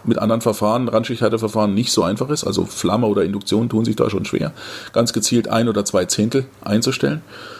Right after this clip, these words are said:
Und ich kann aber eben auch sagen, ich möchte gerne eins Komma zwei Millimeter haben, mit einer Genauigkeit von plus minus null fünf, äh, null Komma null fünf Millimeter.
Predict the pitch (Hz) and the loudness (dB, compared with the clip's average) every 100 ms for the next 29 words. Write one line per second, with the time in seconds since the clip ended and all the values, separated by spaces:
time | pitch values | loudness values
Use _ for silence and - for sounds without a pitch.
0 | - - _ - 123 120 - 127 135 131 | -20 -20 _ -2 0 0 0 0 2 2
1 | 139 135 143 - - - - 127 123 127 | 0 0 -2 -4 -20 -14 -2 0 2 0
2 | 120 120 127 - 127 123 127 - 123 117 | 0 -2 0 2 2 2 0 0 0 2
3 | 117 123 123 127 107 90 87 - _ - | 2 2 2 2 0 -2 -12 -18 _ -20
4 | - - 110 113 107 107 110 101 104 98 | -6 0 2 2 2 4 2 0 0 0
5 | - 104 101 95 - 107 107 98 98 95 | 2 2 2 -2 0 0 2 0 0 -2
6 | 90 98 87 - 110 113 113 110 123 110 | 0 0 -2 -4 0 2 2 2 2 0
7 | 104 95 - 98 - 92 85 82 80 | -2 -2 -2 -4 -2 -2 0 0 -4